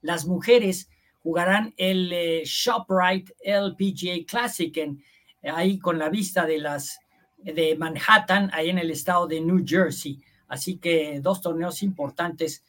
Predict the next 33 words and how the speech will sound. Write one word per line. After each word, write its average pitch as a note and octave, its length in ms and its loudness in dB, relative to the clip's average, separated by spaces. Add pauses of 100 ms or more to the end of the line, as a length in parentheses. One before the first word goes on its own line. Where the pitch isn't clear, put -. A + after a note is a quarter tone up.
(220)
esta E3 300 -4
semana, G3 500 0
además D#3+ 480 -2
del D3 680 -2
Londres, G3 500 4
que D#3 300 -4
este E3 360 -2
debut C#3+ 480 0 (340)
del D#3 280 -2
L F#3+ 320 2
I E3 60 0
V F#3 200 4
Series, F3 640 -2 (280)
el C#3+ 220 -8
torneo E3+ 560 0
en C#4+ 160 -6
donde D3+ 240 -2
estará E3+ 520 0 (220)
Phil D#3+ 320 -2
Mickelson, E3 580 -4
Dustin D#3+ 400 -4
Johnson, F#3 400 -2
y C#3 80 -2
vaya D#3 460 0 (320)
que C#3+ 140 -6
sí D3+ 160 -4
va E3 140 2
a E3+ 60 -2
causar D3+ 520 -2
una D#3 260 -2
gran D#3 260 -2
polémica, C#3 520 -2
Alfredo. A#2 400 -12